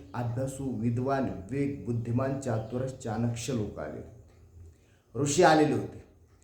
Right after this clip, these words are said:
जनक राजाच्या दरबारामध्ये आणि त्या ठिकाणी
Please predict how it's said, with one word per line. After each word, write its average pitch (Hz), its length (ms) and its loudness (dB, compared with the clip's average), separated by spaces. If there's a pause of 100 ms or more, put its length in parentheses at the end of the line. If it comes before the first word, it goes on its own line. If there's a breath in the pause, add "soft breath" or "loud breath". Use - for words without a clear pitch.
(340 soft breath)
जनक 160 340 2
राजाच्या 123 400 2
दरबारामध्ये 123 720 2 (840 loud breath)
आणि 160 120 2
त्या - 460 8
ठिकाणी 160 840 4